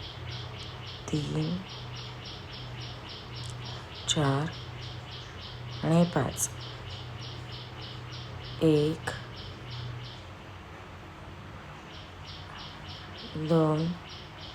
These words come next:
तीन, चार, पाच आणि सहा.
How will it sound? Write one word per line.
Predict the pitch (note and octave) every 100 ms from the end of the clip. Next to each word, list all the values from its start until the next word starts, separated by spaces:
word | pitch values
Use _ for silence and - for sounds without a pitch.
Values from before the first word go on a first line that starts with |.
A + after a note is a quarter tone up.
| - - - - - -
तीन, | E3+ E3 D#3+ E3 F3 - - - - - - - - - - - - - -
चार, | - - E3+ D#3 D#3 F3 - - - - - - - - - - - - - - - -
पाच | E3+ D3+ D#3+ - - - - - - - - - - - - -
आणि | F#3 F#3+
सहा. | G3+ - D#3 C3+